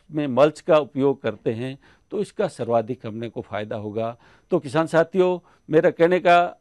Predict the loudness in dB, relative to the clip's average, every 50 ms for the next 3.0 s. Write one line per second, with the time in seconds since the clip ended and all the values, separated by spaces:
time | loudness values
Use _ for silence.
0 | _ _ -14 -10 -6 -4 -4 -2 -4 -4 -4 0 0 2 2 4 2 2 2 2
1 | -2 -2 -2 -4 -6 -6 -8 -4 2 4 4 4 2 0 -4 -4 -2 -2 -4 -4
2 | -2 -2 -2 -2 -2 -2 -4 -2 -2 -2 -4 -4 -6 -8 -6 -6 -6 -6 -6